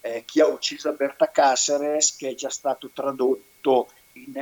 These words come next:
in italiano, che, e credo sia già in,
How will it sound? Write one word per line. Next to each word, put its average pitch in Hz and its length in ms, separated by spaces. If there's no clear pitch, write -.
in 269 140
italiano, 131 640
che, 120 280
e 113 460
credo 120 320
sia 120 280
già 123 400
in, 120 300